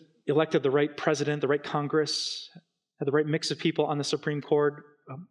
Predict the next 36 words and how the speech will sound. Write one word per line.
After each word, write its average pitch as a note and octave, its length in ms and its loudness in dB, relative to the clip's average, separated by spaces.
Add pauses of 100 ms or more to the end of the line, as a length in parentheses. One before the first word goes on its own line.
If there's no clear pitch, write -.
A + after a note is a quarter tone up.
(720)
we D#3 60 2
assume F3 260 0
that D#3 80 2
if D3 80 0
he G3 140 2
would D#3+ 140 0
just D#3+ 200 -2
do D#3 80 0
this D#3+ 260 2
or D3 60 2
she - 200 0
would D#3+ 160 0
just D#3+ 200 0
do C#3+ 80 0
that D#3 220 2
or D3 80 4
they D3+ 260 4
would D3+ 160 -2
just D#3+ 200 -2
change D#3+ 360 -6
this, D#3 400 -2 (420)
that D#3 120 -2
we'd D#3+ 160 0
find F3 240 -2
contentment, D3 420 -4
but C3+ 100 -2
that's C#3+ 140 -2
not D#3 100 -6
true. C3+ 260 0 (1800)
Uh, C#3 100 -2
contentment F3 520 2
is D#3+ 100 0
only E3+ 200 0
found D3+ 360 0
in C#3+ 160 -2
you C#3 200 0